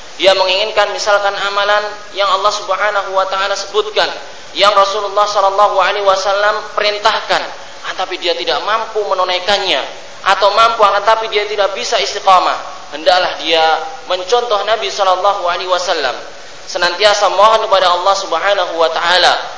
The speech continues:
agar diberikan pertolongan menunaikan ibadah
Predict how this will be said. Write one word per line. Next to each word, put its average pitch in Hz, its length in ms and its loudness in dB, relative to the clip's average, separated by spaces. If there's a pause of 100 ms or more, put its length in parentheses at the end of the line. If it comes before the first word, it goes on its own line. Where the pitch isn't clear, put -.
(220)
agar 185 240 0
diberikan 165 480 -4
pertolongan 165 720 0
menunaikan 156 720 -4
ibadah 151 320 -2